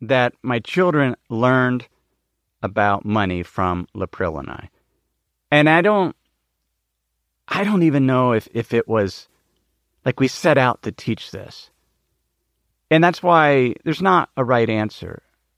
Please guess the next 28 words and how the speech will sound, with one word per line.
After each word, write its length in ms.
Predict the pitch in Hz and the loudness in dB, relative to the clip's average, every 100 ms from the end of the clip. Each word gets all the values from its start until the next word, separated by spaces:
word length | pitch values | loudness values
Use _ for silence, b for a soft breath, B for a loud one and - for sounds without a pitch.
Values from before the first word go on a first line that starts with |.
| _ _ _ _ _ _ _ 143 | _ _ _ _ _ _ _ -4
As 140 | 135 | 0
you 100 | 196 | 2
know, 320 | 151 101 104 | 4 4 2
being 240 | 107 135 127 | 0 -2 -4
a 40 | |
parent, 460 | - 151 117 92 92 | -6 -4 -2 -2 -4
it's 260 | 104 - | -8 -12
very 440 | 143 160 185 117 85 | -6 -2 0 0 -2
personalized. 920 | - 107 - 85 73 69 - - - _ _ _ _ _ _ - | -4 -4 -4 -8 -10 -10 -14 -18 -20 _ _ _ _ _ _ -2
And 140 | 123 | 0
you're 100 | 127 | 2
sort 360 | 131 - 208 - | -2 -2 0 0
of 120 | 98 _ | -2 _
flying 600 | _ - 107 117 87 73 | _ -6 -2 -2 -2 -6
blind, 580 | 78 73 64 65 - - _ _ _ _ _ _ _ - | -8 -8 -8 -12 -20 -20 _ _ _ _ _ _ _ 2
doing 260 | 202 175 | 2 2
your 140 | 113 82 | -2 -4
best. 520 | 82 53 - - _ _ _ _ _ _ _ _ _ _ _ _ _ _ | -8 -10 -14 -20 _ _ _ _ _ _ _ _ _ _ _ _ _ _
And 120 | 147 156 | 0 2
when 100 | 156 | 2
it 80 | |
comes 220 | 196 185 - | 0 -2 -2
to 100 | 156 | 0
money, 540 | 151 240 190 139 131 | 0 0 2 0 0
it 200 | - 127 | -4 -4
very 340 | 123 127 208 277 | -2 0 2 0
much 300 | 131 107 - | -2 -4 -6
depends 680 | 131 - 98 87 87 - | -10 -6 -6 -4 -8 -12